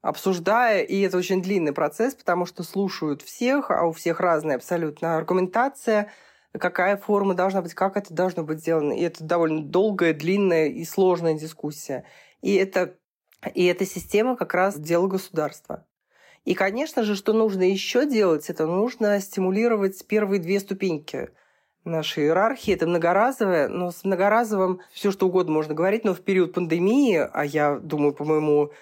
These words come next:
голосу понятно, что я щас очень за профилактику пандемии, в период пандемии очень сложно сделать многоразовые альтернативы в пищевой,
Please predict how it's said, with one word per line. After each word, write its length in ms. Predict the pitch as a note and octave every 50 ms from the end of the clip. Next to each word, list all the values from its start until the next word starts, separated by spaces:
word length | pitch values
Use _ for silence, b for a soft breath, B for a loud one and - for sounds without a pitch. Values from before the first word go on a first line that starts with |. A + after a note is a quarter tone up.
| B B B -
голосу 400 | E3+ G3 A3+ A3+ G#3+ - - F#3+
понятно, 520 | - G#3 G#3+ A3 G#3+ G3 F3+ - E3 E3
что 180 | D#3+ - - E3+
я 160 | D#3 E3 D#3+
щас 460 | D#3 - F3 D#3+ D#3+ - - - - -
очень 380 | F#3+ F3+ E3 E3 - E3 D#3
за 140 | D3+ E3 E3+
профилактику 760 | D#3+ - E3+ D#3+ F#3 F3+ F3 E3 - - - - E3+ - -
пандемии, 720 | - - E3+ F3 D#3+ E3+ F3 F#3+ A3+ C4+ B3 G3 E3 E3 D#3+ - - _
в 80 | _
период 300 | - A3 G#3+ A#3+ B3 A#3
пандемии 600 | G#3 G3 F#3 F3 F#3+ G3 A3 B3 C#4+ D4+ C4 G3+ - - -
очень 340 | A3 G#3+ - - D#3+ D3
сложно 560 | D3 - - F#3 F#3+ A#3 C4+ - - F#3+ E3 - -
сделать 500 | E3 D#3+ - F#3+ G#3+ G#3+ G#3 G3 G3 -
многоразовые 840 | F#3 E3+ F3 E3+ E3+ F3 F#3 F#3+ F3+ F#3+ F3+ F3+ F3+ F3 E3 E3 -
альтернативы 1120 | - D#3+ D#3+ - F3 E3 E3+ E3+ E3 E3 - - - G3+ G#3+ G#3+ F#3+ F#3 F#3 F#3 F#3+ F3 E3
в 100 | D#3+ -
пищевой, 920 | - G#3 G3+ - - G3 E3+ F3 F#3+ G3+ G#3 G3+ G3 F#3 F3 E3 E3 _